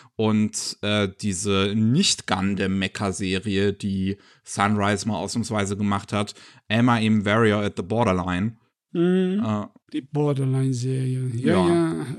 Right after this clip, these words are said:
Speaker 2: Ähm, da im Vergleich dazu sind die Designs von diesen Mechas ganz anders. Die
Speaker 1: Oh ja. Das sind kleinere, so, mm, mm,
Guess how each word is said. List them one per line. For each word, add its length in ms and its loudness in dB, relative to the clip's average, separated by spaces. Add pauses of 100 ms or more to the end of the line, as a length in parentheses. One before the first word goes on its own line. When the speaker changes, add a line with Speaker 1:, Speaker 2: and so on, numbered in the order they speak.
(140)
Speaker 2:
Ähm, 600 0
da 560 -2
im 160 -4
Vergleich 300 -2
dazu 400 0
sind 240 0
die 100 -4
Designs 380 0
von 120 0
diesen 280 2
Mechas 360 0
ganz 280 0
anders. 760 -2 (140)
Die 360 4
Speaker 1:
Oh 80 4
ja. 280 2 (400)
Das 140 0
sind 400 -2
kleinere, 840 4
so, 1500 2 (240)
mm, 180 -12 (200)
mm, 500 -2